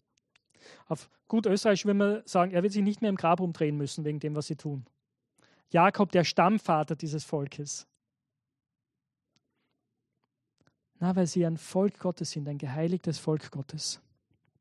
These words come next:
Und wisst ihr, was die wirklich gute Botschaft ist, dieses Abschnitts?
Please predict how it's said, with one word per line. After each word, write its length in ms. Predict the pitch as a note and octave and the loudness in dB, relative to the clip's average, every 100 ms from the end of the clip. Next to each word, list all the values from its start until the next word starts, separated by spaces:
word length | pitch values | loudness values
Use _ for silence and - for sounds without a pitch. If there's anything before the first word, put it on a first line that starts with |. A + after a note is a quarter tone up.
| _ _ _ _ _ _ _ _ _ _ - _ - - _ - | _ _ _ _ _ _ _ _ _ _ -20 _ -20 -20 _ -6
Und 100 | D#3 | 0
wisst 180 | G3 - | 0 2
ihr, 60 | |
was 240 | G3 F#3 - | 2 0 -2
die 260 | F3+ E3+ D3 C#3+ | -2 -2 -4 0
wirklich 440 | F3 C#4 - G#3 | 4 4 2 -2
gute 280 | - A3 A#3 | -2 -2 -2
Botschaft 460 | F3+ F#3 - A3 - | 0 -2 -2 -4 -2
ist, 320 | A#3 - - _ _ _ _ _ _ _ _ _ _ - | -4 -6 -14 _ _ _ _ _ _ _ _ _ _ -10
dieses 220 | E3 F3 | -8 -4
Abschnitts? 560 | E3+ D#3+ G3+ F#3 - | -6 -4 -6 -6 -8